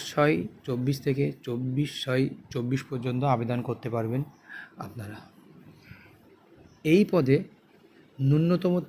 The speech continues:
তেরো হাজার থেকে ষাট হাজার পর্যন্ত মাসিক স্যালারি পাওয়া যেতে পারে।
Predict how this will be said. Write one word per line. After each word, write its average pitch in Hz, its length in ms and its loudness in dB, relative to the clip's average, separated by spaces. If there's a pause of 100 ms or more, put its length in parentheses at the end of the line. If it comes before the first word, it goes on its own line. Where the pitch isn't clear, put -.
(100)
তেরো 143 320 4
হাজার 151 240 0 (140)
থেকে 123 240 -6 (1080)
ষাট 131 340 -2
হাজার 160 280 0
পর্যন্ত 135 380 0 (280)
মাসিক 113 380 -6 (120)
স্যালারি 117 380 -4 (1040)
পাওয়া 117 260 0
যেতে 110 220 -10
পারে। 139 200 -14